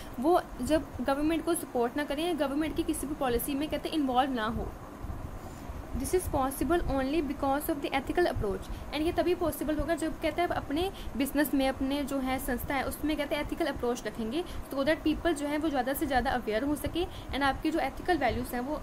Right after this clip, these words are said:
अभी जितने भी एरियाज हैं उन सभी में spread हो सके।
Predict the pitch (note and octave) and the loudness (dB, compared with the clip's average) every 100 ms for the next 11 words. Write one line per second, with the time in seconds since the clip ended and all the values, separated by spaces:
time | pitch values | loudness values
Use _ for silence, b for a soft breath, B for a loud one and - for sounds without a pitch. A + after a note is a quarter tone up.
0 | - B3 D#4 F4 - - - - - - | -4 0 0 0 -8 -12 -14 -14 -14 -14
1 | - - - B3 - D#4+ E4+ D4 C4+ B3 | -14 -12 -6 -6 -2 2 2 2 0 -2
2 | C#4 D#4 D#4 C4+ C#4+ D#4+ - A#3+ A#3+ A3+ | 2 0 2 2 0 0 2 2 4 2
3 | G#3+ - | 0 -6